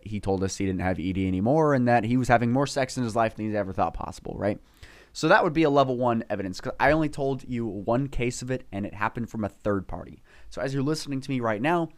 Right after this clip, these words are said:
that would be level one evidence. Now, uh, let's move on. Does that make sense? Let me know if that makes sense. Uh, now we're moving on to level two evidence. So, uh, level two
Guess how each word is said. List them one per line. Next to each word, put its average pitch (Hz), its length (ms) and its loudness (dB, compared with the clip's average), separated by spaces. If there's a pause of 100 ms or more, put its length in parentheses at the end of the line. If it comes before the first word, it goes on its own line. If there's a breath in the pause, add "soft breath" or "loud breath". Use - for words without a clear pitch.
(140)
that 139 100 -2
would 143 100 -2
be 131 120 -2
level 110 240 0
one 95 160 -4
evidence. 80 360 -14
Now, 180 220 4 (720)
uh, 139 140 8
let's 151 180 6
move 147 160 2
on. 131 160 2
Does 127 80 -8
that 190 100 6
make 214 120 2
sense? - 420 0 (140)
Let 175 80 0
me 190 40 2
know 185 60 4
if 180 80 2
that 143 120 0
makes 135 140 -4
sense. 101 240 -6 (320 loud breath)
Uh, 135 320 12
now 165 200 8
we're 180 80 4
moving 160 240 0
on 143 140 2
to 147 140 -4
level 113 260 -2
two - 260 0
evidence. - 440 -8 (320 soft breath)
So, 151 540 8
uh, 127 320 12
level 143 300 6
two 214 600 0